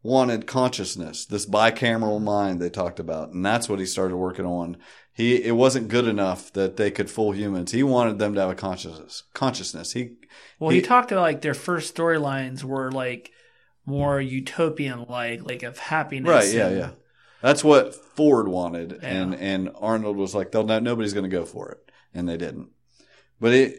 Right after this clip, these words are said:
Speaker 1: you know, but, that, but anyway, he was talking about, you know, that he did the bicameral mind thing, hear the voice of God, and I think that's, you know, that's this church time,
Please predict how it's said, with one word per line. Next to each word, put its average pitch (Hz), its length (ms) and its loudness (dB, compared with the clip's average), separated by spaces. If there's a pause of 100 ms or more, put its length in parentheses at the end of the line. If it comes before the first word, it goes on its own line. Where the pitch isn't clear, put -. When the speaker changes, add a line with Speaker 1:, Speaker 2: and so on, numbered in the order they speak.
Speaker 1:
you 123 120 2
know, 113 180 4
but, 117 80 2
that, 143 240 4
but 143 260 4 (160)
anyway, 139 380 6
he 147 60 8
was 143 160 4
talking 131 280 6
about, 117 300 6
you 113 100 -2
know, 107 220 0
that 104 380 -2
he 110 240 -4
did 117 260 -2
the 117 100 2
bicameral 113 540 4
mind 113 340 2
thing, 110 340 0
hear 113 180 0
the 113 80 0
voice 110 260 0
of 104 80 -2
God, 101 500 4 (400)
and 98 120 0
I 98 80 2
think 104 220 -4
that's, 101 540 0
you 92 140 -4
know, 90 380 -4 (180)
that's 87 280 -4
this 110 260 -2
church - 500 -4
time, 87 460 -6